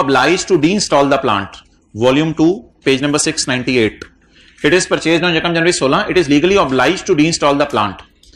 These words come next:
Legal obligation है कि plant आपने deinstall करना है। Expected future dismantling is hundred। सौ रुपए का deinstall होगा कितने सालों बाद? बारह सालों बाद। ये आपने सौ रुपया किसको देना है? दे दिया है, देना है, देना है। पेएबल है, paid है,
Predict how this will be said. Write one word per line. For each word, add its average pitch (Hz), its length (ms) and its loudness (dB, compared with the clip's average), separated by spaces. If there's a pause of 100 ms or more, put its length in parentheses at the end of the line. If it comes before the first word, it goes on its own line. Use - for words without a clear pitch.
(880)
Legal 165 240 4
obligation 175 440 2
है 175 60 -4
कि 196 60 -2
plant 147 240 0
आपने 151 180 -2
deinstall 135 360 -2
करना 107 160 -6
है। - 140 -4
Expected - 480 -4
future 170 340 0
dismantling 165 520 -2
is 170 80 0 (680)
hundred। 113 400 -2 (420)
सौ - 260 0
रुपए 196 200 0
का 190 100 0
deinstall 160 440 0
होगा 110 160 0
कितने 196 260 -2
सालों 170 300 2
बाद? - 360 -2 (800)
बारह 170 200 2
सालों 208 260 0
बाद। 190 180 2
ये 220 60 2
आपने 202 180 0
सौ 175 140 -4
रुपया 202 160 0
किसको 208 280 -4
देना 147 180 0
है? 123 60 0
दे 143 180 2
दिया 175 200 2
है, 226 60 0
देना 147 260 2
है, 185 180 -4 (680)
देना 151 200 2
है। 131 60 2
पेएबल 180 420 2
है, 240 60 2
paid 185 300 2
है, 127 220 -2